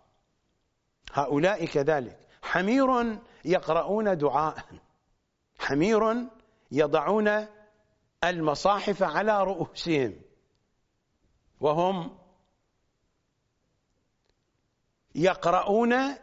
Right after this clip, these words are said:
وفي حال قراءتهم يكفرون بالذي يقرؤونه،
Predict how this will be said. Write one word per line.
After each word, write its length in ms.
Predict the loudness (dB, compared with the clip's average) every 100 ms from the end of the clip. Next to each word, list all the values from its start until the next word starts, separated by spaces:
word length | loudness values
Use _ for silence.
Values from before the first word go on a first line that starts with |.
| _ _ _ _ _ _ _ _ _ _ _ -2
وفي 340 | 0 0 -2
حال 460 | 0 2 2 2 0
قراءتهم 1080 | 2 2 2 0 -2 0 0 2 0 -4 -8 _ _ _ _ _ _ _ _ _ _ _
يكفرون 920 | 0 2 0 -4 -2 2 4 4 2 2
بالذي 840 | 2 2 2 2 0 0 -2 -4
يقرؤونه، 920 | 0 0 2 0 0 -2 -4 -8 -16